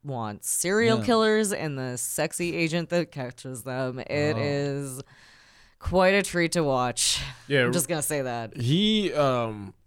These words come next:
Speaker 3: he, his story doesn't end, um, when he, like, got caught.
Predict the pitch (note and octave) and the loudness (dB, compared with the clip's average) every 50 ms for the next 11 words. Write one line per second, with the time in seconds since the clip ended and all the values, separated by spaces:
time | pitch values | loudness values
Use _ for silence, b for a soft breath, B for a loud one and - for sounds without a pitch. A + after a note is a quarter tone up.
0 | _ - D3 D3 F3 G#3 G#3+ G#3+ - - - - C#3+ F3 F#3+ A3 G3 - - - | _ -2 0 2 4 4 2 2 -2 -6 -4 0 2 4 4 4 4 2 2 2
1 | D#3+ C#3+ D3 D#3 D#3 D3+ C#3+ C#3 C#3 C3 B2 G#2+ G#2+ G2 F#2+ - B2 C#3 C#3+ C3 | 2 2 4 4 4 4 4 4 4 4 4 2 0 -2 -4 -4 0 2 2 2
2 | A#2+ A2 A2 A2 G#2 - - D#4 - _ _ _ _ _ _ _ - G#2+ G#2 G2+ | 2 0 -2 -4 -8 -10 -14 -18 -20 _ _ _ _ _ _ _ -4 -2 -2 -2
3 | G2+ G2+ G2 G2 F#2+ F#2 F2+ - _ _ _ _ _ _ _ _ _ _ _ _ | -2 -4 -6 -8 -8 -10 -12 -14 _ _ _ _ _ _ _ _ _ _ _ _
4 | - A2+ A2 A#2 A#2+ A#2+ A#2 G#2+ G#2 G2+ G#2 G2 F#2 A#2 A#2 A2+ A2 G2+ G2+ F#2+ | -10 -6 -2 0 2 2 2 2 2 0 -2 -2 -2 -2 -2 -2 -2 -2 -2 -2
5 | F#2 F#2 F#2+ G#2 F2+ D#2 - - A#2 A2 G2 F#2 - - | -2 -2 -2 -4 -4 -4 -6 -4 -4 -2 -2 -4 -6 -10